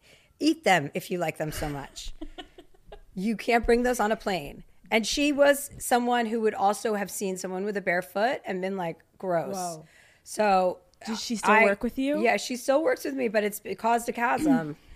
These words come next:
Speaker 1: And
Speaker 2: It hasn't been the same since.
Speaker 1: Well, I just have to keep an eye on her now
Speaker 2: <laughs>
Speaker 1: because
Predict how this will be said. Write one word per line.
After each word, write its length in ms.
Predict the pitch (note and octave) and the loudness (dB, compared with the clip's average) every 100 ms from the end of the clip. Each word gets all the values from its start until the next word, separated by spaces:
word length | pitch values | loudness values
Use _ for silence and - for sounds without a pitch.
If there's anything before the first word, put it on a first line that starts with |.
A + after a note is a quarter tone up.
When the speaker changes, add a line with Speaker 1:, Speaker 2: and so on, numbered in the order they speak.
| - _ _ _ - | -20 _ _ _ 0
Speaker 1:
And 160 | G3 G#3 | 4 6
Speaker 2:
It 60 | |
hasn't 260 | C#4 B3+ C4 | 8 6 6
been 140 | A#3+ | 2
the 80 | G#3+ | 0
same 240 | G3+ G3 F3 | -4 -6 -6
since. 520 | F#3 - F#3+ - - - | -6 -6 -10 -16 -10 2
Speaker 1:
Well, 140 | B3+ | 6
I 140 | C4 | 8
just 220 | A#3+ D4 C4 | 6 4 2
have 240 | C4+ C4 | 2 2
to 80 | - | -4
keep 220 | G#3+ B3+ | -6 -2
an 100 | A3 | 0
eye 180 | A#3+ D4+ | 2 4
on 140 | A#3 F3+ | 4 4
her 100 | E3 | 2
now 260 | D#3+ D#3 D#3+ | 2 2 0
Speaker 2:
<laughs> 100 | A3 | -2
Speaker 1:
because 520 | - G3 F#3+ G3 | 0 2 0 -2